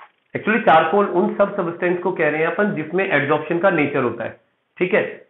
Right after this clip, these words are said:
जैसे एक तो अभी अपन ने जिक्र किया था bone charcoal, Bone charcoal होता है,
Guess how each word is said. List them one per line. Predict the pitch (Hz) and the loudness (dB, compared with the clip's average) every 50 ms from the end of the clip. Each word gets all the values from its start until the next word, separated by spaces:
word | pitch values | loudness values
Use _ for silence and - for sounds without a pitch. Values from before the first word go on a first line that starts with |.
| _ - | _ -6
जैसे | 117 135 160 160 165 202 190 190 170 165 | 0 2 2 4 4 2 2 2 2 0
एक | 160 165 - | 0 2 2
तो | 196 | 4
अभी | 185 165 180 | 4 6 4
अपन | 180 175 180 180 | 4 2 2 2
ने | 185 180 | 2 2
जिक्र | 160 151 143 135 135 151 - 180 | 0 -2 -4 -4 -4 -2 0 -2
किया | 170 175 170 170 175 | 0 2 4 4 4
था | 175 196 175 156 123 | 6 4 4 4 4
bone | 147 151 165 175 | 2 2 2 2
charcoal, | 170 - 170 147 147 143 147 147 147 139 127 127 - - _ _ _ _ _ _ _ _ _ _ _ _ _ _ _ _ _ _ _ _ _ _ _ _ _ _ _ _ _ _ _ _ _ _ _ _ _ _ _ 120 | 2 4 4 4 4 4 2 0 -2 -2 -2 -4 -10 -16 _ _ _ _ _ _ _ _ _ _ _ _ _ _ _ _ _ _ _ _ _ _ _ _ _ _ _ _ _ _ _ _ _ _ _ _ _ _ _ -12
Bone | 123 120 135 143 156 160 175 180 175 | -8 -6 -4 -2 -2 -2 -2 -2 -2
charcoal | - 156 143 143 143 143 143 156 160 156 156 | 0 4 6 6 6 4 2 -2 -2 -2 -2
होता | 147 - - 147 | -2 -2 0 0
है, | 143 147 143 - - - _ | 0 0 -2 -6 -12 -18 _